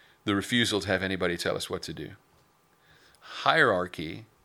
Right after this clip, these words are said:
is having a superior authority to resolve disputes or govern morality or uphold order. And the Bible teaches hierarchical order. It teaches hierarchical order in the order of the universe. God,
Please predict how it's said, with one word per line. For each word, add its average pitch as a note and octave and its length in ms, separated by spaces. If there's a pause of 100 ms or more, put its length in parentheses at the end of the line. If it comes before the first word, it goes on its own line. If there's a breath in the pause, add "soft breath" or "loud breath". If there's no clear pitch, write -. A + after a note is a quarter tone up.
(180)
is G#2 260
having G#2+ 280
a F#2+ 60
superior A#2 680
authority F#2+ 540
to - 140
resolve F#2+ 400
disputes G#2+ 560 (600 loud breath)
or F2+ 120
govern G#2+ 340
morality F2+ 520
or F#2 180
uphold F#2+ 540
order. G2 380 (760 soft breath)
And G#2 100
the G2 60
Bible B2 320
teaches G#2 520 (140)
hierarchical G2 840
order. F2+ 340 (2000 soft breath)
It A2 120
teaches A2+ 320
hierarchical A2 640
order G2 260
in F#2 80
the F#2+ 80
order F#2+ 240
of F2 80
the F2+ 80
universe. F#2 460
God, G2 500